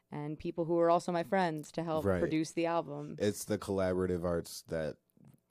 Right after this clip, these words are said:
Speaker 2: I love to admire publicly, but that I love to be a part of as well, and that I love to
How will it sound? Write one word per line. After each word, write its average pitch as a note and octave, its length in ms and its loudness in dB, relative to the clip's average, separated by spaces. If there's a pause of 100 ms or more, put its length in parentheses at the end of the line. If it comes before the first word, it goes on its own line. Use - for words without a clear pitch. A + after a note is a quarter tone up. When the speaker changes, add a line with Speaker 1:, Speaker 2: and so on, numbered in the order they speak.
(240)
Speaker 2:
I F#2 280 4
love E2 340 -2
to D#2 500 -2
admire D#2 500 -4
publicly, D2 640 -6 (420)
but F2 420 6 (200)
that F#2+ 260 6
I F2 120 6
love F2 240 4
to D#2+ 80 -6
be F2 100 2
a D2+ 60 2
part D#2+ 320 -2
of C#2+ 160 -2
as D2 180 -8
well, C#2+ 380 -4 (300)
and F2 220 -2
that E2+ 120 2
I E2 80 2
love E2 220 -2
to D#2+ 340 -4